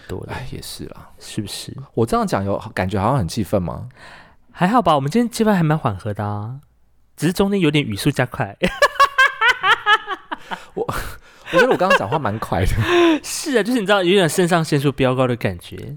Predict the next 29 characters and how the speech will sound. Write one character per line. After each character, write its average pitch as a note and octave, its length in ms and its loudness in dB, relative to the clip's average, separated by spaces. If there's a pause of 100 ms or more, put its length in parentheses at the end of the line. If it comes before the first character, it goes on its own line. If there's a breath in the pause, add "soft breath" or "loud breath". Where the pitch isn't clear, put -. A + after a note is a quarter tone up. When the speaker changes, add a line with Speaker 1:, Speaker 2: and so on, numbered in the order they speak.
Speaker 2:
对， F#2 380 0
因 - 80 -2
为 F3+ 40 4
我 G2+ 160 4
对 B2 300 0
面 A#2+ 180 -2
坐 G#2 220 0
了 G2 60 -4
一 F#2+ 80 -4
个 F#2+ 100 -4
是 F#2+ 140 -6
跟 F#2+ 120 -6
我 E2 160 -4 (380)
持， F#2 240 -8
持 - 260 -4
不 F2+ 140 -4
同 F2 220 -4 (220)
意 G#2 140 -10
见 E2+ 160 -4
的 C#2+ 80 -6
人。 - 200 -10 (840 loud breath)
Speaker 1:
对， D#3 140 2
我 C3 100 0
就， F#3+ 160 -8
我 D#3+ 60 4
就 D3+ 100 0
是 F#3 200 -2
一 F#3 100 -6
个， B2+ 400 0